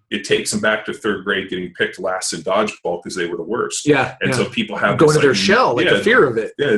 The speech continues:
Speaker 1: they have this little fear about the
Speaker 2: Mm-hmm.
Speaker 1: conversation. And, um, you know, part of the thing, and I think while, you know,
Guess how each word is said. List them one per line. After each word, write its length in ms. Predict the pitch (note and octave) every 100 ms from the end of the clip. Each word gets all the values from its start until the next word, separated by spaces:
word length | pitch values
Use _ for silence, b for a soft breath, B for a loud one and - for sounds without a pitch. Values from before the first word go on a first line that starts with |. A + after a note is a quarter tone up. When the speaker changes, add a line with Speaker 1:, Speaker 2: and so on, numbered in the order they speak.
| G2+
Speaker 1:
they 80 | G#2+
have 140 | A2 A2
this 160 | G#2+
little 160 | A2 F#2
fear 240 | - D3+
about 200 | G#2 G2
the 60 | -
Speaker 2:
Mm-hmm. 100 | -
Speaker 1:
conversation. 760 | C3+ D3 - F#3 A3 - F2 - _ _ _ _ -
And, 360 | G2+ G#2+ G#2 G#2
um, 600 | G2 F#2+ F#2+ F#2 F2+ F2+ _ _
you 140 | A#2 A2
know, 100 | G2 -
part 200 | - C#3+
of 80 | B2+
the 120 | G#2+
thing, 320 | - A#2+ B2
and 80 | A2
I 60 | F#2
think 220 | A2+ G#2 _
while, 500 | G#2 G#2 G2+ F#2+ F#2+
you 120 | A2 F#2+
know, 180 | F2